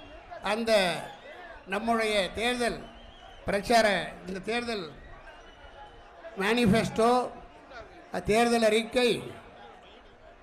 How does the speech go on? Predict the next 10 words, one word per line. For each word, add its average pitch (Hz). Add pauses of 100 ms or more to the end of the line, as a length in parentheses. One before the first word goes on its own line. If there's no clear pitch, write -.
(160)
இப்படி 233
ஏ-, 185
புதுசு 247
புதுசாக, 262
ஆ, 208
கோடிக்கணக்கில் 254
வேலையை 262
ஒன்று 247
உண்டாக்கி 247
தருகிறார்கள். 233